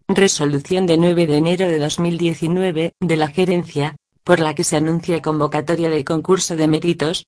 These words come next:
para la provisión de puestos vacantes en la plantilla de personal laboral de administración y servicios. Tres. Otras resoluciones.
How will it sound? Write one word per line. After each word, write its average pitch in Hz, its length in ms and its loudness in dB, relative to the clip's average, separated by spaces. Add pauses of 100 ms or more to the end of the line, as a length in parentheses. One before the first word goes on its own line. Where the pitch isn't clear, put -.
para 170 220 -2
la 147 120 0
provisión 160 580 0
de 160 120 2
puestos 165 400 -2
vacantes 160 520 -2
en 160 140 0
la 139 100 2
plantilla 170 580 0
de 160 120 0
personal 156 500 0
laboral 156 400 0
de 170 80 2
administración 147 800 -2
y 175 80 2
servicios. 147 760 -4 (760)
Tres. 147 340 -2 (760)
Otras 185 380 0
resoluciones. 147 960 -2